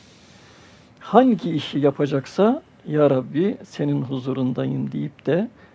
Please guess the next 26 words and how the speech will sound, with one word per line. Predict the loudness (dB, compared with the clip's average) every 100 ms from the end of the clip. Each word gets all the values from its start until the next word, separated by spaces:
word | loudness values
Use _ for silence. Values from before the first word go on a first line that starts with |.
| _ 0
boynunu | 2 2 2 0 -2
bükmüş | -8 -6 -6 -6 -14 -20 _ _ -6
ve | -6
herkese | -2 -4 -2 -6 -4
çok | -4 -4 -6 -4
büyük | -6 -2
bir | -2 0
incelikle | -2 0 -2 -4 -10 -12 -14 -20 -20 -20 -20 -6
bir | -6
söz | -2 -2 -2
söylüyor, | 0 0 0 0 0 -2 -12 _ -4
aynı | -2 -2
zamanda | -2 -2 -2 -2 -4 -4
"Rabbim | -4 -4 -6 -6
işitiyor." | -8 -12 -12 -12 -12
diyor. | -20 -20 -20 -20 _ _ -20 -20 -20 -20 -20 -20 -16 -6
Bir | -4
hareket | 2 2 4 0 -2
yapıyor, | -4 -2 -4 0
"Rabbim | 0 0 2 0
görüyor." | 2 -2 -4 -8 -10
diyor. | -18 -14
Kalbinden | -2 -2 0 0 0 0
bir |
şey | -4 -4
geçiriyor, | -2 -4 -6 -2 -2 -2